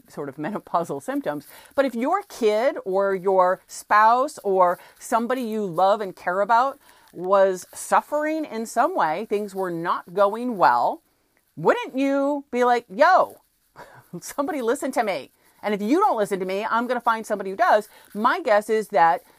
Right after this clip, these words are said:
you get answers. You get stuff done when it's other people. But when it comes to yourself, "Meh,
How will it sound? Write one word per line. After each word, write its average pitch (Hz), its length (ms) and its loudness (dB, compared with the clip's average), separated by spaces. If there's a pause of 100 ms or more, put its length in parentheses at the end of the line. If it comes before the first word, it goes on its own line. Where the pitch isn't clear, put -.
you 196 240 -4
get 214 280 0
answers. 180 540 -10
You 214 160 -4
get 247 300 -2 (200)
stuff - 440 -8 (100)
done 151 400 -2 (200)
when 226 180 -4
it's 214 180 -8
other 170 180 0
people. 311 320 -2
But 196 160 0
when 208 120 -2
it 208 80 -8
comes 349 300 -2
to 269 120 -4
yourself, 220 800 4 (240)
"Meh, 466 360 -4